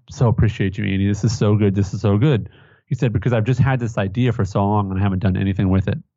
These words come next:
And I push him and I push him and I push him. And he's like, "I'm finally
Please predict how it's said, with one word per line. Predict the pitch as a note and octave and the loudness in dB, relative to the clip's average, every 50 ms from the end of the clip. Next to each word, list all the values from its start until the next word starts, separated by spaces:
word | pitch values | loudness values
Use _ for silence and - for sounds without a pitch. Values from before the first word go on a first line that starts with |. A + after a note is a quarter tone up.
| _ _ _ _ _ _ _ _ _ _ _ _ _ _ _ | _ _ _ _ _ _ _ _ _ _ _ _ _ _ _
And | - B2+ G#2+ | -2 0 0
I | G2 G#2 | 0 0
push | G#2 - - D3 C#3+ - - | 0 0 2 2 2 0 -2
him | - G2+ F#2+ G#2+ | -4 -4 -4 -6
and | A2+ G#2 | -8 -8
I | F#2+ F#2 | -10 -6
push | F#2+ - A#2+ A2+ A#2 | -2 -2 -2 0 0
him | - G#2+ | -2 -2
and | G2 F#2 | -2 -2
I | F#2+ | -2
push | - C3 B2 - | -2 -2 -2 0
him. | G2+ | -2
And | F#2+ F#2+ | -2 -2
he's | G2+ F#2+ - | -2 -2 -2
like, | G2+ A2 | -4 -4
"I'm | F#2+ G2 G2+ | -4 -4 -6
finally | F#2+ - A2 G2+ G#2+ A2+ A#2 A#2 A#2+ A#2 A2+ | -4 -4 -2 0 0 0 0 0 0 -2 -4